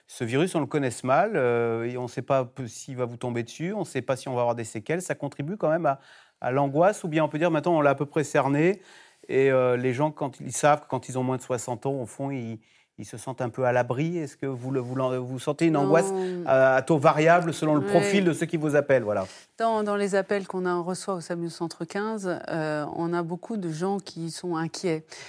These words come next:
Speaker 2: euh, en fonction des symptômes et, euh, de, euh, la, la possibilité d'avoir un accès aux soins et de pas savoir effectivement, euh, ce qui va se passer dans les semaines et les mois à venir.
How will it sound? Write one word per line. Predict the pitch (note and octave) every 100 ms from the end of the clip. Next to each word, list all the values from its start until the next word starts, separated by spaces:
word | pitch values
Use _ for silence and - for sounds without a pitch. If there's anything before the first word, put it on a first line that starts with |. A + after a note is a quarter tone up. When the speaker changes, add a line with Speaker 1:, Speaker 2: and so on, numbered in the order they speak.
| - -
Speaker 2:
euh, |
en | D#3+
fonction | D3+ F3 - F#3
des | D#3+
symptômes | - F3 D#3 F#3+ G3+ A3 A3 -
et, | F3 F#3 G3+ G3
euh, | D#3 D3+ D3
de, | D3 D#3
euh, | E3+ F3 E3+ D3 D3
la, | C#3+ C#3 C#3 - - -
la | E3
possibilité | G#3 - F#3+ F#3 F3 A3
d'avoir | G#3+ F3 F3
un | E3 E3
accès | E3+ - F#3+
aux | E3+
soins | - G3 G#3+ A#3
et | G3
de | D#3+ F3
pas | F3 F#3+
savoir | - G3 G#3 G#3
effectivement, | F3+ D#3+ F3 - F3+ G3 A3 G3+
euh, | E3
ce | -
qui | -
va | F3
se | E3+
passer | F#3 F3 G#3+
dans | G3 F#3
les | E3+ D#3+
semaines | - F3 G3+ G3+
et | E3+
les | E3
mois | E3+
à | E3
venir. | D#3+ D#3+ D#3+